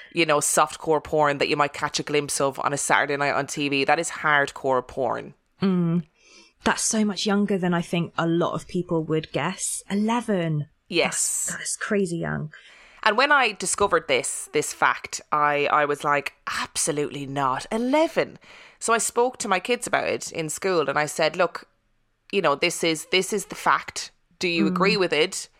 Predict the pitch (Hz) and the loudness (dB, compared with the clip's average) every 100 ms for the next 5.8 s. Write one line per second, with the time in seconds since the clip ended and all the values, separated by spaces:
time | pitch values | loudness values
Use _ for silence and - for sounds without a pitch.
0 | _ _ 196 185 202 - - 185 220 190 | _ _ -4 2 0 0 -4 0 0 2
1 | 160 - 160 147 - 160 147 151 143 - | 0 0 0 0 -6 -6 -4 -4 -2 0
2 | 151 139 - 147 151 147 165 147 139 143 | -2 -2 -6 -2 0 0 0 0 0 -2
3 | 135 131 139 117 113 139 131 - 156 147 | -4 0 2 2 0 -2 -2 0 2 4
4 | 151 - 143 143 175 170 262 - 156 - | 4 4 2 4 6 8 6 4 -2 0
5 | 160 151 - 165 156 160 196 | 0 0 0 2 4 4 2